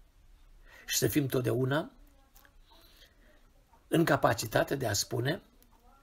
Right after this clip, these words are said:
„Mi-am isprăvit, am sfârșit, las în urmă ceea ce este frumos, o mireasmă, o cale, o direcție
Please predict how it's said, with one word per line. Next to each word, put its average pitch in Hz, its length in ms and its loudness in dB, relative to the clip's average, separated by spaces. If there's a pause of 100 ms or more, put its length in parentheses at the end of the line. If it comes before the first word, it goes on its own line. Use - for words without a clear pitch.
(240)
„Mi-am 139 280 0
isprăvit, 151 720 -4
am 127 200 0
sfârșit, - 840 -4 (760)
las 175 300 4
în 175 140 4
urmă 107 440 -2 (1300)
ceea 131 280 2
ce 120 400 -4 (360)
este 151 280 0
frumos, 143 680 -4 (760)
o 135 100 2
mireasmă, 151 760 2 (840)
o - 140 -2
cale, 151 580 2 (140)
o 139 80 0
direcție 156 720 -2